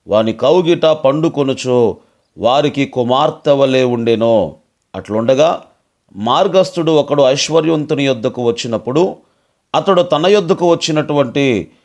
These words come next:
మార్గస్థునికి ఆయత్తము చేయుటకు తన గొర్రెల్లో గాని గొడ్లలో గాని దేనిని ముట్టనొల్లక ఆ దరిద్రుని గొర్రె పిల్లను పట్టుకొని తన యొద్దకు వచ్చిన వానికి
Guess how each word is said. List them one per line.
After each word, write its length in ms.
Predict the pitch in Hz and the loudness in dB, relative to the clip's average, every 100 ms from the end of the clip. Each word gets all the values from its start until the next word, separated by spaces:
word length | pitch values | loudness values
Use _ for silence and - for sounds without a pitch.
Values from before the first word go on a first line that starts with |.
| _ _ 85 | _ _ -12
మార్గస్థునికి 1400 | 95 113 143 196 175 190 - 160 135 - 127 113 143 - _ _ _ _ _ | -6 -2 0 2 0 -2 -2 -2 -2 -2 -2 0 -2 -6 _ _ _ _ _
ఆయత్తము 680 | 117 151 196 - 175 156 147 - | 2 2 2 0 0 0 -2 -2
చేయుటకు 720 | 135 143 135 123 131 117 78 - _ _ _ - | -2 0 -2 -2 0 2 0 -8 _ _ _ -6
తన 140 | 117 117 92 | -4 -2 0
గొర్రెల్లో 420 | 143 190 190 180 | 0 2 2 2
గాని 320 | 151 147 147 | 4 2 2
గొడ్లలో 480 | 120 127 139 175 165 | 2 0 2 2 2
గాని 300 | 139 139 135 | 4 2 2
దేనిని 480 | 98 123 151 175 180 | 0 0 0 2 2
ముట్టనొల్లక 920 | 160 143 139 131 117 107 127 107 92 - _ _ _ _ - | 0 -2 -2 -2 -2 0 0 2 0 -6 _ _ _ _ -4
ఆ 140 | 104 | -2
దరిద్రుని 640 | 107 117 139 160 160 175 165 | 2 2 2 0 -2 0 0
గొర్రె 280 | 127 139 | 2 0
పిల్లను 320 | 156 143 135 131 | 0 -2 0 0
పట్టుకొని 720 | 127 - 123 120 120 117 87 - _ _ _ - | 0 -4 -4 -2 0 -2 -2 -8 _ _ _ -6
తన 140 | 131 170 | -2 0
యొద్దకు 480 | 175 151 156 147 | 0 0 -2 0
వచ్చిన 320 | 131 131 151 143 | 0 0 -2 0
వానికి 760 | 135 123 120 - 123 110 98 | 2 0 -2 -2 -2 -2 -4